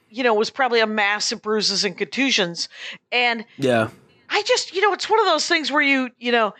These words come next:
Speaker 1: "He died doing what he loved," and you're like, "Fuck you. He had two kids.
Speaker 2: But did he have
Speaker 1: He
Speaker 2: to?
Speaker 1: didn't,"
Speaker 2: You know,
Speaker 1: yeah.
Speaker 2: like,
Speaker 1: It's, like,
Speaker 2: yeah.
Speaker 1: not okay. <laughs> And
Speaker 2: Yeah.
Speaker 1: so,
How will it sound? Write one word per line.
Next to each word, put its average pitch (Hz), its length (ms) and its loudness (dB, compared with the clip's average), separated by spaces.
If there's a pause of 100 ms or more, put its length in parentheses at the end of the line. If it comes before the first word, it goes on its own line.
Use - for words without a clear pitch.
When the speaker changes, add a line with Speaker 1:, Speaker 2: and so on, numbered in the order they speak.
Speaker 1:
"He 196 100 -18
died 202 340 2
doing 220 260 4
what 226 120 2
he 220 80 6
loved," 208 420 2
and 196 100 -6
you're 214 100 0
like, 190 260 -2 (140)
"Fuck - 340 0
you. 208 640 2
He 254 140 -6
had 277 220 0
two 359 160 2
kids. 202 120 -2
Speaker 2:
But - 60 4
did 247 260 4
he 196 40 -2
have 262 240 0
Speaker 1:
He 240 80 -6
Speaker 2:
to? 330 60 4
Speaker 1:
didn't," 440 260 2
Speaker 2:
You 311 140 2
know, 285 260 2
Speaker 1:
yeah. - 100 -2
Speaker 2:
like, 277 160 0
Speaker 1:
It's, 370 360 0
like, 415 100 2
Speaker 2:
yeah. 381 100 2
Speaker 1:
not 453 220 2 (120)
okay. 233 720 0 (100)
<laughs> 233 100 -2
And 269 420 0
Speaker 2:
Yeah. 247 140 4
Speaker 1:
so, 240 340 2